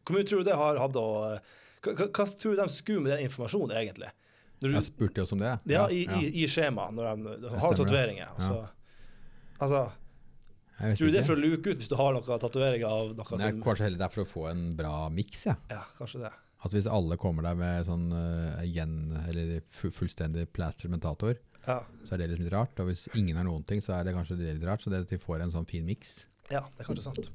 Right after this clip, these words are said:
Speaker 2: For det er liksom
Speaker 1: Ja,
Speaker 2: bredden
Speaker 1: det er jo
Speaker 2: av
Speaker 1: egentlig,
Speaker 2: ja.
Speaker 1: det er egentlig et veldig tynt spørsmål her, men, eh, det var egentlig for å prøve å le,
Speaker 2: <laughs>
Speaker 1: le litt inn mot Farmen, egentlig.
Speaker 2: Ja, ja.
Speaker 1: <laughs> Men jeg har en liten jobb å gjøre, men det, vi, det her er episode nummer to,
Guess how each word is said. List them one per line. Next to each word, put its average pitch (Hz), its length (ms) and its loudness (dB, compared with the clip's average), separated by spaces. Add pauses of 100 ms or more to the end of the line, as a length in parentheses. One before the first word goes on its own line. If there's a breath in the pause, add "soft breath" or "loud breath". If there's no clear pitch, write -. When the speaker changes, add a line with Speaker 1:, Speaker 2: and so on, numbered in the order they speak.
(120)
Speaker 2:
For 98 80 -2
det 95 80 2
er 87 80 0
liksom 87 220 0
Speaker 1:
Ja, 87 60 -2
Speaker 2:
bredden 78 240 -2
Speaker 1:
det 80 60 -2
er 85 40 -2
jo 85 60 0
Speaker 2:
av 85 80 -2
Speaker 1:
egentlig, 80 200 -2
Speaker 2:
ja. 90 100 0
Speaker 1:
det 107 60 -2
er 117 100 -4
egentlig 107 180 -8
et - 220 -18
veldig 107 440 -12
tynt 113 220 -6
spørsmål - 340 -8
her, 104 160 -16
men, 107 120 -10
eh, 101 120 -10 (340 loud breath)
det - 220 8
var 165 100 10
egentlig 156 160 8
for 156 80 10
å 202 80 10
prøve 175 160 10
å 156 60 12
le, 180 120 8
Speaker 2:
<laughs> 156 60 6
Speaker 1:
le 185 100 10
litt 160 120 8
inn 175 140 6
mot 143 120 6
Farmen, 151 360 8
egentlig. 123 160 6
Speaker 2:
Ja, 190 200 10
ja. 151 720 6
Speaker 1:
<laughs> - 60 -16
Men 139 120 2
jeg 143 120 4
har 160 200 6
en 160 60 4
liten 165 160 2
jobb 175 160 6
å 131 80 6
gjøre, 143 260 8
men 131 100 4
det, 156 120 6 (200)
vi, 151 180 2
det 151 120 4
her 190 100 8
er 180 280 8
episode 175 320 4
nummer 165 160 4
to, 202 100 4